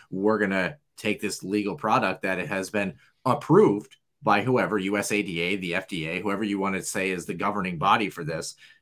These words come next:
Then you add that substance. And then, you know, the player says,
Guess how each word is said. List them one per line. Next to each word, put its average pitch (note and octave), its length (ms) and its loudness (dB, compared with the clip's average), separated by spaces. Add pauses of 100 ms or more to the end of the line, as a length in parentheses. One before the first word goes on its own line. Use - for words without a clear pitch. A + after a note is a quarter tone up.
(120)
Then A2 320 0
you G#2+ 160 2
add G2+ 220 2
that E2+ 200 0
substance. F#2 600 -4
And F#2+ 260 -4
then, F#2+ 400 0 (540)
you G#2 100 -2
know, F#2 60 0
the F2 80 -2
player G2 260 0
says, G2 240 -2